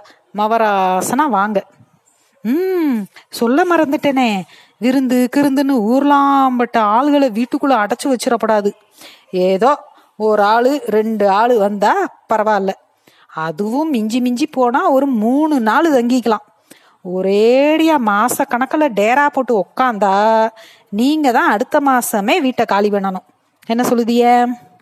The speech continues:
"சரிம்மா, சொல்லுங்க."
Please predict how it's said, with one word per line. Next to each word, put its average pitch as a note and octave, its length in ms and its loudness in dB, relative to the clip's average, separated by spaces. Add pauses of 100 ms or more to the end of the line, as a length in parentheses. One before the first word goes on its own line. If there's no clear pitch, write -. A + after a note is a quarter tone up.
(1160)
"சரிம்மா, C4+ 380 0 (480)
சொல்லுங்க." A3+ 380 -2